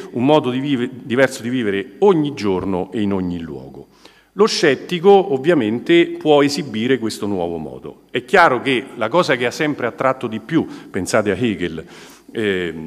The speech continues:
eh, dello scetticismo, soprattutto dello scetticismo antico, è la forza della pars destruens, no?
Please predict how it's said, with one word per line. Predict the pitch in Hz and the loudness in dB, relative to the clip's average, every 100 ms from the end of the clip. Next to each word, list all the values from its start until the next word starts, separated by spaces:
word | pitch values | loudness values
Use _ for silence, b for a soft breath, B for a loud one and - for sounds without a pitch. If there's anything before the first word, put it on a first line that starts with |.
| - | -12
eh, | 98 87 80 80 | -12 -12 -12 -6
dello | 139 110 | -4 -4
scetticismo, | - 120 156 143 123 101 151 160 | -6 -6 -6 -6 -6 -4 -2 0
soprattutto | - 92 - - | -2 -6 -8 -6
dello | 95 98 | -4 -4
scetticismo | 110 113 127 131 117 151 | -6 -8 -8 -8 -4 -2
antico, | 170 107 95 | -4 -4 -4
è | |
la | 113 | -4
forza | 127 92 - 104 | -4 -6 -8 -8
della | 87 | -6
pars | 90 87 - | -6 -8 -8
destruens, | 92 120 - - 73 - - _ b b | -4 -4 -4 -12 -14 -16 -20 _ b b
no? | 120 | -6